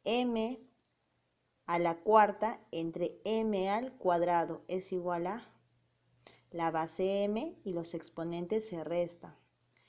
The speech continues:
Cuatro menos dos es igual a m al cuadrado. La respuesta es cinco M al cuadrado.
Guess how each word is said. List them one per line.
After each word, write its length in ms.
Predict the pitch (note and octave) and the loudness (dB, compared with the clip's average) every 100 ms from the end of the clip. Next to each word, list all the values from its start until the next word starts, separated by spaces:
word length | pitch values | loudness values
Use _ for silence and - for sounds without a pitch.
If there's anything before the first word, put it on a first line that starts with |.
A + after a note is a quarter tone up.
| _ _ _ - | _ _ _ -12
Cuatro 600 | - G3 G3+ G3 G#3 A#3 | -4 0 2 0 -2 -2
menos 400 | G#3 F3 D#3+ D#3+ | -2 -4 -6 -2
dos 400 | F#3 F3 E3 - - | 0 0 -4 -18 -8
es 220 | F3 F3 | -8 -4
igual 320 | F#3 F3 E3+ | -2 -2 -2
a 200 | F3+ A3+ - _ _ _ _ _ _ - | -4 -8 -16 _ _ _ _ _ _ -6
m 520 | G#3 G#3+ G#3+ G#3+ G#3+ - | -4 -2 0 -2 -4 -4
al 240 | F#3 F#3 | -2 -2
cuadrado. 480 | - E3+ E3 D#3 D3 - _ - - | -2 0 0 -2 -6 -12 _ -20 -8
La 140 | E3+ | -4
respuesta 600 | E3+ F3 - G3+ G3 F#3+ | -2 -2 -2 -2 0 -2
es 120 | G#3 G#3+ - | -2 -4 -6
cinco 560 | A#3+ B3 B3 B3+ B3 | -4 -4 -2 -4 -4
M 440 | - G#3 G#3 G3 G3 | -4 -2 -2 0 0
al 200 | A3+ A#3+ | -2 -2
cuadrado. 580 | F#3 E3+ E3 D#3+ D#3 | -2 0 0 -2 -4